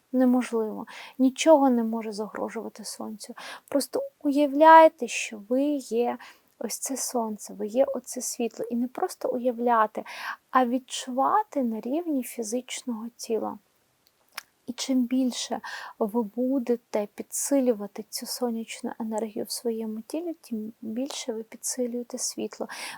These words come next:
ви стаєте цим світлом. Нам потрібно позбавитися страху, що щось може погано трапитися з нами,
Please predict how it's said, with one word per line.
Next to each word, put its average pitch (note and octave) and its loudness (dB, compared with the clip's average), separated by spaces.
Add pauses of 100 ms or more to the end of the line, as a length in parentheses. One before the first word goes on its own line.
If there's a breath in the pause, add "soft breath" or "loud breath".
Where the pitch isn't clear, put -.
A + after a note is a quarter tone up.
ви B3 0
стаєте A3+ 0
цим - -12
світлом. A#3 -8 (760 loud breath)
Нам B3+ 4
потрібно C4 0
позбавитися A#3+ -2
страху, C#4 -4
що - -8
щось - -4 (160)
може A#3 -2 (160)
погано A#3 -2
трапитися - -6
з - -12
нами, G#3+ -8